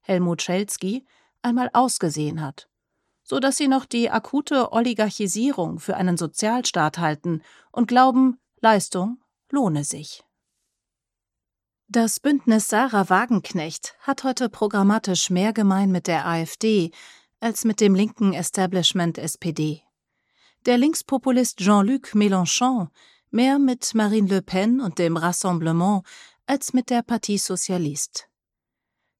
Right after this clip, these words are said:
Cinque Stella in Italien mehr mit der Lega als mit den italienischen Sozialdemokraten um Matteo Renzi. Die horizontale Spaltung der Gesellschaft in einen Block Bourgeois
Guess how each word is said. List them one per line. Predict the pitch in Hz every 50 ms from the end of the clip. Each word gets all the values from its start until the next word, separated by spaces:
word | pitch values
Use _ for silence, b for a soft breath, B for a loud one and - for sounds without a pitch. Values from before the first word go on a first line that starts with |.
| _ -
Cinque | - 269 254 240 - - 220 202
Stella | - - - 240 247 254 240 190 160 151 143
in | 113 165 160
Italien | 151 151 - - 196 196 214 214 196 170 165 170 180 170 b b b b b b b b
mehr | - 240 247 269 277 277
mit | 254 254 - -
der | 202 190
Lega | 185 180 208 240 247 240 - 170 165 160 160 175 - _ _ _ _
als | - 220 233 - - -
mit | 220 208 -
den | 208 190 185
italienischen | - 185 - 202 180 175 185 196 196 190 - - 175
Sozialdemokraten | - 165 160 - - 190 190 202 196 190 180 175 170 156 - - 185 170 175 - - 180 165
um | 151 156
Matteo | 151 156 - - 185 180 170 160
Renzi. | 156 170 175 185 185 165 - - 143 151 175 - _ _ _ _ _ _ _ _ _ _ _ _ _ _ _ _ _ -
Die | - 247 233
horizontale | 285 285 320 302 - - 254 240 233 208 - 226 226 226 226 233
Spaltung | 220 - - - 190 202 214 - 226 214 208 185
der | 185 175
Gesellschaft | 170 190 170 - 175 180 185 180 - 165 151 156 156 - -
in | - - 175
einen | 165 165 165 165 165 160 156 180
Block | - - 185 185 220 - - -
Bourgeois | - 190 175 180 165 180 170 180 196 202 196